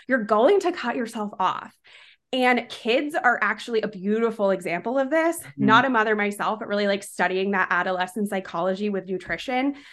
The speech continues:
Speaker 1: Like, if we do not restrict ourselves and we allow ourselves to have food as it exists, we will cut ourselves off. We will absolutely have moments of overeating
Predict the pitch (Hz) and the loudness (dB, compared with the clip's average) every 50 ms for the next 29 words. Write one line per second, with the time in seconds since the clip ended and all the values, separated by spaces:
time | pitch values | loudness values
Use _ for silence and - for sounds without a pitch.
0 | - - - 220 208 214 208 208 - - _ _ _ _ _ _ _ _ _ _ | -20 -8 -2 2 2 2 2 0 -6 -18 _ _ _ _ _ _ _ _ _ _
1 | _ _ _ _ _ _ _ _ - 240 240 240 202 208 240 285 285 370 381 311 | _ _ _ _ _ _ _ _ -2 -2 -2 0 -2 -2 0 2 4 4 4 6
2 | 311 202 190 - 220 226 - - 180 - - 190 196 196 - 180 185 190 185 190 | 6 4 2 2 0 -2 -2 -4 -4 -2 -2 -2 -2 -2 -2 0 0 2 0 0
3 | 202 202 - - 196 190 190 185 190 185 - 190 196 185 175 156 180 185 202 220 | -4 -8 -6 -2 -2 -2 -2 -2 -4 -4 -2 -2 -2 0 2 2 4 4 4 2
4 | 208 214 208 208 208 214 202 - - 180 190 190 - 202 185 - - 170 170 170 | 2 0 -2 -2 -2 -6 -6 -2 0 0 0 0 -2 -4 -4 -2 -2 -2 -4 -4
5 | 175 190 190 175 175 151 180 - - - - 190 254 302 285 202 208 202 202 202 | -4 -8 -6 -4 -6 -6 -6 -6 -10 -8 -4 0 2 2 4 6 6 6 6 4
6 | - 180 165 160 165 - - 151 - - - - - - - _ _ _ _ _ | 0 -6 -6 -6 -6 -6 -6 -8 -8 -8 -8 -10 -10 -14 -16 _ _ _ _ _
7 | - 202 196 254 285 302 330 349 359 349 - _ - 214 226 - - 190 196 233 | -6 -4 0 2 4 4 4 4 2 0 -6 _ -2 0 0 2 4 4 4 2
8 | 240 - 262 214 202 196 - 233 240 202 214 196 196 190 180 185 202 214 214 214 | 2 0 -2 0 0 0 0 -2 -2 -2 -2 0 0 0 0 2 0 -2 -2 -2
9 | 196 - 196 190 185 190 - - 185 180 185 214 247 302 320 320 | -4 -2 -2 -2 -2 -4 -6 -6 -6 -6 -4 -2 0 0 -2 -2